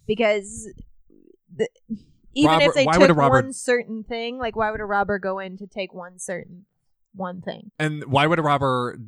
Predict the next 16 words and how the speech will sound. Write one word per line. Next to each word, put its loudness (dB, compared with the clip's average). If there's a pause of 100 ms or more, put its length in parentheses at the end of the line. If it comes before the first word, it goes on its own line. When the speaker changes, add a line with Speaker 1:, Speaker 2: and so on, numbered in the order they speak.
Speaker 2:
go 4
to -2
the -4
trouble -2
of -4
possibly 0
tying -4
you 0
up -2
in -8
two -4
different -6
ways? -6 (160)
Speaker 1:
Yeah. -6 (1160)
Speaker 2:
And -2
then, -6